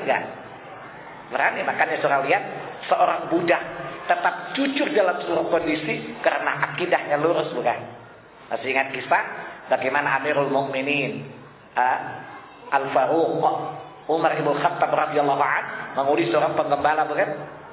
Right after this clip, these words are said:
Tetapi pemuda itu dengan mengatakan, "Fa aina Allah?"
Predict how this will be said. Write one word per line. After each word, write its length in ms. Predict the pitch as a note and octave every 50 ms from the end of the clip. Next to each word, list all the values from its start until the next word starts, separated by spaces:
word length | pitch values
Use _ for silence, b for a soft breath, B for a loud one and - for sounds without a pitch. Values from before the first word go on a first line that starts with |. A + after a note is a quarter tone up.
| - - - - - - - - - - - - - - -
Tetapi 480 | - - C#3 - D3+ C#3+ - D3+ D3 D3
pemuda 320 | C#3+ C#3 C3+ C3+ C3+ C#3
itu 240 | C3+ D#3 C#3+ - C#3
dengan 240 | C3 B2+ B2+ C3 C3 C3
mengatakan, 800 | C3 C3 C3 B2+ - C#3 C#3 - - C3 B2+ G#2+ - - - -
"Fa 160 | - C3+ B2+ -
aina 400 | C#3 C#3+ C3+ C3+ B2 C3+ C3 B2+
Allah?" 1040 | B2 A#2+ B2 B2 B2 B2 B2 B2 A#2+ A#2+ A#2+ A#2+ A#2+ A#2+ A#2+ A#2+ A#2+ A#2+ A#2+ A#2+